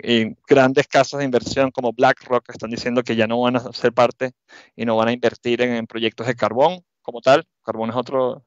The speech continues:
el más sucio de los, de los recursos fósiles, eh, pero poco a poco se desespera incluso de los criterios de E S G,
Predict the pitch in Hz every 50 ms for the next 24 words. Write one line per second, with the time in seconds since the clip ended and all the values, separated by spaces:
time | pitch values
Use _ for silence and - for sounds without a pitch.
0 | _ - 120 117 117 117 113 - - 139 139 - - 139 135 131 120 117 113 107
1 | 107 104 - - - _ _ _ _ _ _ _ _ _ _ _ _ _ - 117
2 | 113 113 113 110 110 - 113 _ - 110 104 - 113 - - 160 151 - 117 113
3 | 127 127 - - _ _ - - - _ _ - 113 117 117 113 110 107 107 107
4 | 107 101 - _ _ 127 120 117 117 - 117 - 139 _ 151 147 - 147 139 -
5 | 147 127 113 - - 113 - _ 139 139 143 139 131 123 123 120 113 _ 117 110
6 | - 135 135 135 123 _ - 117 _ 127 120 120 127 127 131 131 120 90 98 127
7 | 131 131 127 - - _ - 127 127 127 131 123 _